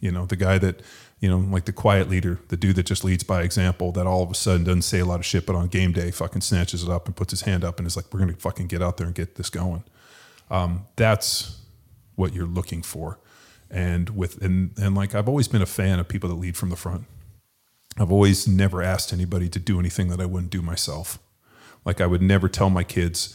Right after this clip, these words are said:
or anybody around me, "Hey, I want you to go do this," when I wouldn't go do it. I mean, shit, dude. Like, I mean, just think about the collective. "Hey, Tex, we need to get this done." Shit, you see me cleaning the same way. Um, you know, we still do, you know, like, we had a, a bunch of trash, I mean, a bunch of shit we had to get rid of, clean the ranch up.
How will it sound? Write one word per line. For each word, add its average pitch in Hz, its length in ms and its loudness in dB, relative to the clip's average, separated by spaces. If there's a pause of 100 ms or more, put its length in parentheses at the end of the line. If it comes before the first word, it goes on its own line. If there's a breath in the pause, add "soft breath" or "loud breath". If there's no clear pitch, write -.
(300 loud breath)
or 90 240 2
anybody 95 340 4
around 87 280 4
me, 87 80 -2
"Hey, 95 160 2
I 92 40 4
want 90 280 0
you 92 80 -2
to 90 60 -2
go 87 160 0
do 87 160 -2
this," 87 200 -2
when 85 100 -2
I 85 40 -2
wouldn't 87 260 -4
go 82 80 -6
do 82 220 -6
it. - 100 -12 (420)
I 95 100 0
mean, 90 180 4
shit, 90 260 0
dude. 90 160 -4
Like, 85 240 -4 (340 loud breath)
I 110 40 0
mean, 101 100 8
just 104 160 2
think 120 140 4
about 95 160 6
the 92 80 0
collective. 87 560 0 (220)
"Hey, 107 120 4
Tex, - 260 2
we 104 100 4
need 92 100 4
to 90 80 -4
get 95 180 0
this 92 140 -2
done." 95 220 4
Shit, 90 180 0
you 92 80 -2
see 98 180 -2
me 90 140 0
cleaning 90 320 2
the 87 80 0
same 85 260 0
way. 82 240 -2 (680 soft breath)
Um, 87 340 0
you 104 80 2
know, 85 140 2
we 87 160 0
still 92 240 2
do, 87 340 2
you 110 100 0
know, 87 140 2
like, 87 160 -4
we 104 80 2
had 95 160 2
a, 85 320 4
a 92 60 -6
bunch 90 240 2
of - 40 -6
trash, 92 380 0
I 90 40 -2
mean, 85 40 -2
a 82 40 -2
bunch 92 200 2
of 101 60 -6
shit 92 180 0
we 95 80 0
had 87 140 0
to 90 60 -6
get 87 160 -2
rid 90 120 -2
of, 90 140 -6
clean 92 160 2
the 85 60 0
ranch 87 280 0
up. 90 220 0